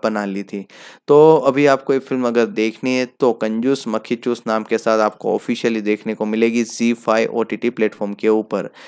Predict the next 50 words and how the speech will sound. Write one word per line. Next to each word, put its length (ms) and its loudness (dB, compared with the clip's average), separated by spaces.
जहाँ 220 2
पे 120 -4
इस 120 -4
फिल्म 140 -4
को 120 0
आप 60 2
बिल्कुल 360 -2
फ्री 220 -4
में 140 -2
officially 840 -2
with 200 -4
English 280 -6
subtitle 480 0
with 160 -6
subscription 560 -4
enjoy 400 -2
कर 120 2
सकते 340 -6
हो। 140 -6
वहीं 180 4
पे 140 2
इस 140 0
फिल्म 120 -4
को 100 -2
अगर 120 2
सैटेलाइट 520 0
चैनल 220 -4
के 120 -4
ऊपर 180 -2
देखना 360 -4
चाहते 420 -2
हो 200 -2
तो 120 -6
वो 240 0
जी 260 -2
सिनेमा 360 -2
और 140 2
जी 160 -2
सिनेमा 320 -2
एचडी 260 -2
के 120 -6
ऊपर 200 0
देखने 340 -4
को 140 -4
मिलेगा, 380 2
जहाँ 220 0
पे 140 -4
इस 140 -12
फिल्म 180 -2
को 220 2